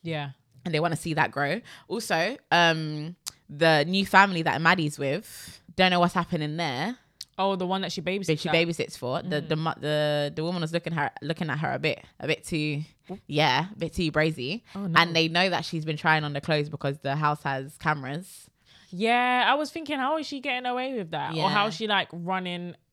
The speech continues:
Speaker 1: and getting these close calls where
Speaker 2: Mm.
Speaker 1: she's just, I'm sure I, my wardrobe, if someone moved something in my wardrobe, I'd know about
Speaker 2: <laughs> Yeah,
Speaker 1: it.
Speaker 2: yeah, for sure. But, um, this season,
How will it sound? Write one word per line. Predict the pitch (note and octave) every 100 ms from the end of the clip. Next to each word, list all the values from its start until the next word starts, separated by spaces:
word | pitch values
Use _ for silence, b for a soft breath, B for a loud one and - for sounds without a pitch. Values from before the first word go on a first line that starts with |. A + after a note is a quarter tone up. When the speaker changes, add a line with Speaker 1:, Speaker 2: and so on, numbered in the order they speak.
| -
Speaker 1:
and | E3+ D#3+ D#3+ D#3 - _ _ _ _ _ _
getting | E3 -
these | D#3
close | - E3+ D#3+
calls | - E3+ C#3+ C#3 D3
where | C#3+
Speaker 2:
Mm. | C3+
Speaker 1:
she's | C#3+
just, | D3 - - _ _ _ _ _ _
I'm | E3+
sure | E3+ G#3+ G#3 F#3 - -
I, | F3+ - -
my | F3+ G3
wardrobe, | F#3+ F3 E3 D3+ D3+
if |
someone | - E3+ D#3
moved | D#3 D3
something | D#3 C#3+
in | D3
my | D3
wardrobe, | D3+ D3+ C#3+
I'd | D3+ D3
know | D#3
about | D3 D3
Speaker 2:
<laughs> |
Yeah, | D3 C#3+
Speaker 1:
it. | -
Speaker 2:
yeah, | C3+ B2 C#3 -
for | C#3
sure. | - C#3 C3 - b b b b b b b b b
But, | - C#3 A#2+ -
um, | C#3+ C#3 C3+ C#3+ - - -
this | G#3 C4+
season, | - E4 D#4+ E4 D#4